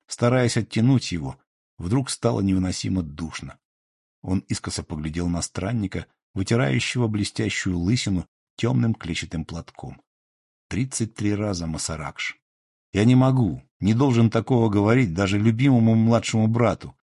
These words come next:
Побежит он, и ни о какой эвакуации больше не может быть и речи. Начнётся паническое бегство, подобное камнепаду, сулящий разгром ещё до начала битвы.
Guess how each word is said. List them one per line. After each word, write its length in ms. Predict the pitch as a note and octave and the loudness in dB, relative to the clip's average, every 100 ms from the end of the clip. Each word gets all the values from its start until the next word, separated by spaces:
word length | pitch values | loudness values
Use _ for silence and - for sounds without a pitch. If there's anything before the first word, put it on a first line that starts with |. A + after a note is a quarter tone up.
| _ - | _ -2
Побежит 460 | A2 C3 C#3 C3 - | 2 4 4 0 0
он, 280 | D#3 A2 - _ | 2 2 -2 _
и 360 | B2+ C3 C3 - _ - | 2 4 4 2 _ 0
ни 100 | A#2+ | 2
о 80 | |
какой 380 | B2+ B2+ D3+ C3+ | 0 0 2 2
эвакуации 720 | C3 A#2+ B2 B2+ B2+ - E2+ | 2 2 4 2 0 -2 -2
больше 340 | E2+ G2 - F#2 | 0 0 0 0
не 120 | G2 | 2
может 340 | G2+ F2+ F2 - | 2 0 -6 -6
быть 240 | E2+ - | -6 -4
и 100 | F2+ | -4
речи. 420 | E2+ C#2+ - - _ _ _ - | -4 -6 -10 -12 _ _ _ -4
Начнётся 500 | F#2+ - B2 - A2 | -2 2 0 0 -4
паническое 680 | G#2+ B2+ A#2+ A#2 - A2 | 0 2 2 -2 -2 -2
бегство, 600 | G2+ G2 F2 - - C2+ - _ - | -2 0 -2 -2 -12 -18 -20 _ -6
подобное 520 | F2+ G2 G2 F#2 D#2+ | -4 -2 0 -2 -2
камнепаду, 720 | F2 E2+ E2+ - D#2+ C2+ - _ _ _ | -2 -2 -2 -6 -10 -12 -18 _ _ _
сулящий 520 | - G#2+ G#2+ A2 - A2 | -6 0 2 2 0 0
разгром 540 | A2 G#2+ G#2+ C3 A2 | 0 2 4 4 4
ещё 200 | - F2+ | 2 -4
до 260 | E2 G2+ G#2+ | -4 0 0
начала 440 | F#2 - G2 F2+ | 0 -2 -4 -4
битвы. 460 | D2+ D#2 - - | -6 -10 -12 -16